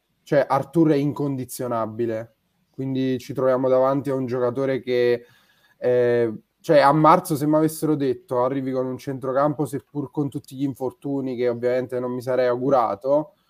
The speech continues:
con Locate-, con Locatelli, Arthur titolare, ovviamente l'abbiamo visti sempre in un centrocampo a tre, avrei firmato, perché sono i giocatori che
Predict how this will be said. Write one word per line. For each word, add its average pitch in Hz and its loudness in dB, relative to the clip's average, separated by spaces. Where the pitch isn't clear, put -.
con 147 0
Locate-, 147 2
con 151 0
Locatelli, 147 4
Arthur 156 2
titolare, 165 2
ovviamente 143 2
l'abbiamo 135 2
visti 127 -6
sempre 139 -4
in 139 -4
un 139 -6
centrocampo 131 -4
a 123 -2
tre, 160 0
avrei 123 -2
firmato, 117 -6
perché 131 -4
sono 135 -6
i 131 -6
giocatori 135 -2
che 127 0